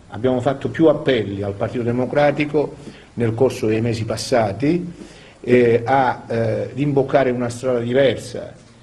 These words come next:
una strada che com-, determinasse un, eh, innanzitutto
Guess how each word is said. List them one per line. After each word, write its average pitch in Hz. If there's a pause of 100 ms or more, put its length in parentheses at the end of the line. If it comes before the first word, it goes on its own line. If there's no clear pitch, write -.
(300)
una 127
strada 135
che 113 (120)
com-, 110 (1120)
determinasse 131
un, 135
eh, 110
innanzitutto 131